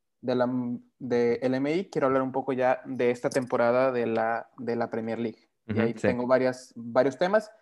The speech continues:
Speaker 2: Ujú.
Speaker 1: Y el que te lanzo para empezar es, ¿crees que este tema de, de, de no tener público en los estadios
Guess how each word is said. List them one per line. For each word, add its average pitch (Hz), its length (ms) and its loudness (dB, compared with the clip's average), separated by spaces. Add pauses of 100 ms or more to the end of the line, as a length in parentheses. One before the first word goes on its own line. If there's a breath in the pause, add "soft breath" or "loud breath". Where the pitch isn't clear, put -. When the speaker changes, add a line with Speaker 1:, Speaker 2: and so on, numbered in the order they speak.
(340 soft breath)
Speaker 2:
Ujú. 110 180 2
Speaker 1:
Y 143 140 4
el 139 120 2
que 139 100 -2
te 135 120 0
lanzo 147 680 2
para 131 160 2
empezar 127 280 0
es, 151 200 0
¿crees 170 280 0
que 180 100 -2
este 180 220 -6
tema 160 320 0
de, 135 280 -2
de, 127 520 -4
de 123 180 -4
no 131 160 -6
tener 139 260 -4
público 139 680 -2
en 127 120 0
los 120 140 -6
estadios 123 580 0